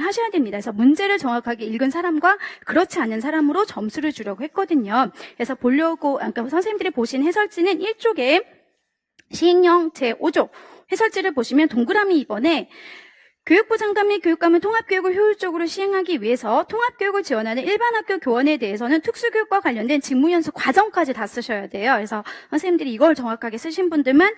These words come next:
일 점으로 이제 채점을 해주시면 되겠습니다. 그래서 여기 있는 내용만 보지 마시고 위에 전체적인 지문은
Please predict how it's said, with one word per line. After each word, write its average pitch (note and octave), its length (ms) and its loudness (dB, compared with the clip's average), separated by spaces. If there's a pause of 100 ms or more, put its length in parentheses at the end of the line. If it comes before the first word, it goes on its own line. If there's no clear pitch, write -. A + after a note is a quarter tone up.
(220)
일 A4 240 0
점으로 F#4 420 -2
이제 G#3 160 -6
채점을 D#4 420 2 (360)
해주시면 F#4+ 680 0
되겠습니다. A#3 720 -6
그래서 A3 320 -4
여기 B3+ 260 0
있는 G#4+ 220 0
내용만 C#4+ 400 2
보지 A#3 240 -4
마시고 A3 540 -4
위에 F4+ 360 2
전체적인 D#4 640 -2
지문은 A#3+ 380 -2